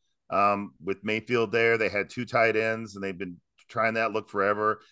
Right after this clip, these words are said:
He finally got the gig to himself. They gave him a big contract, and he was pretty much the number two receiver on that team, um, up until he got hurt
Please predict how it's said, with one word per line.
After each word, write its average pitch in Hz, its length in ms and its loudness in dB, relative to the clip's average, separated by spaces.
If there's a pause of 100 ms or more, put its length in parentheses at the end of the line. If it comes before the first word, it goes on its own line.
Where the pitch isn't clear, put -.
(200)
He 117 100 -6
finally 123 320 2
got 117 200 2
the 107 80 -10
gig 107 200 -4
to 113 80 -8
himself. 107 340 -2
They 113 120 -6
gave 101 180 -4
him 104 100 -8
a 101 80 -4
big 95 220 -4
contract, 107 520 -2
and 95 160 -4
he 123 220 -4
was 113 640 4 (840)
pretty 127 160 2
much 123 300 0
the 110 80 -2
number 110 260 0
two 120 180 -8
receiver 107 500 -4
on 107 120 0
that 101 240 -6
team, 104 520 -8 (360)
um, 87 380 2
up 101 120 -8
until 101 320 -2
he 98 100 0
got 87 180 -2
hurt 92 220 -2